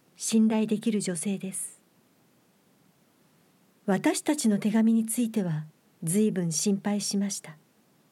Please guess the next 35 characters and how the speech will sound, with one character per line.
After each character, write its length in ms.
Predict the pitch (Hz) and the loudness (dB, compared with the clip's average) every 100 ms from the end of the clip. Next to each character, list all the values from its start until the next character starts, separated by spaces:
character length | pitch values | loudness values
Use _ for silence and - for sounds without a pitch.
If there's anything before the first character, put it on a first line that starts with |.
| _ - | _ -4
ど 220 | 170 302 | 0 2
う 80 | 339 | 2
や 100 | 254 | 0
っ 20 | |
て 160 | 220 196 | -2 -2
や 120 | 196 | 0
り 120 | 214 | 0
取 140 | 220 196 | -2 -2
り 60 | |
す 160 | 185 208 | -2 -2
れ 100 | 202 | 0
ば 120 | 190 | 0
い 140 | 190 190 | -2 -2
い 40 | |
の 120 | 180 | -4
か 140 | 151 156 | -8 -14
と。 120 | - _ _ _ _ _ _ _ _ _ _ _ _ _ _ _ | -18 _ _ _ _ _ _ _ _ _ _ _ _ _ _ _
と 140 | - 277 | -4 0
こ 120 | 349 | 0
ろ 120 | 339 | 0
が 120 | 285 | 0
幸 360 | 254 285 285 285 | 0 0 2 2
い 100 | 269 | 2
な 120 | 269 | 0
こ 120 | 262 | -2
と 100 | 262 | 0
に、 240 | 240 190 160 _ _ _ _ _ | 0 0 -4 _ _ _ _ _
神 300 | 311 320 277 | 0 2 2
の 180 | 185 151 | 2 0
お 40 | |
ぼ 140 | 156 214 | 0 0
し 140 | 240 | 2
め 120 | 233 | 0
し 160 | 226 - | -2 -6
か、 200 | 220 | -10